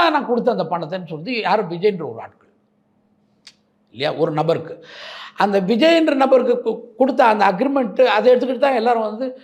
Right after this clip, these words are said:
"ஓ, அவர் பி ஜே பி, அவர்கிட்ட ஒரு காசு வாங்கிட்டார்." என்னது இது? ஒரு குறைஞ்சபட்சம்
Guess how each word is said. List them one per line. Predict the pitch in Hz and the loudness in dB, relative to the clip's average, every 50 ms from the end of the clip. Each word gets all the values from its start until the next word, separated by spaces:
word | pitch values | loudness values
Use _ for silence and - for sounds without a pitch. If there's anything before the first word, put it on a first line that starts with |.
| - _ _ | -20 _ _
"ஓ, | - 220 | 0 2
அவர் | 214 208 190 170 | 2 2 0 -2
பி | 175 233 233 | -2 -2 -2
ஜே | 190 214 202 170 | 0 0 0 0
பி, | 139 143 185 180 156 123 - - - _ _ _ _ _ _ _ _ _ _ _ _ - - - 151 139 - - - - - - - - - - | -2 -4 -8 -8 -8 -10 -12 -18 -20 _ _ _ _ _ _ _ _ _ _ _ _ -20 -12 -10 -8 -8 -8 -10 -16 -18 -14 -12 -12 -12 -8 -4
அவர்கிட்ட | 180 180 196 196 196 202 | -2 0 0 0 0 0
ஒரு | 190 170 151 | -2 -2 0
காசு | - 185 190 190 214 214 | 0 0 0 2 0 -2
வாங்கிட்டார்." | 175 160 156 156 165 151 156 - - - - - _ - 151 | -4 -4 -6 -6 -6 -6 -8 -10 -18 -20 -20 -20 _ -8 -4
என்னது | 190 285 403 480 508 508 508 480 453 359 | -2 -2 -2 0 2 4 4 6 6 4
இது? | 302 254 240 240 269 294 - - - - - - - - - | 4 4 4 4 4 4 0 -4 -8 -12 -14 -18 -20 -18 -14
ஒரு | 135 147 156 170 180 - - - - | -8 -4 -4 -4 -4 -4 -8 -8 -4
குறைஞ்சபட்சம் | - 147 202 233 262 269 262 285 269 277 - 302 302 302 294 | -2 0 2 4 4 4 4 4 2 2 2 0 0 0 0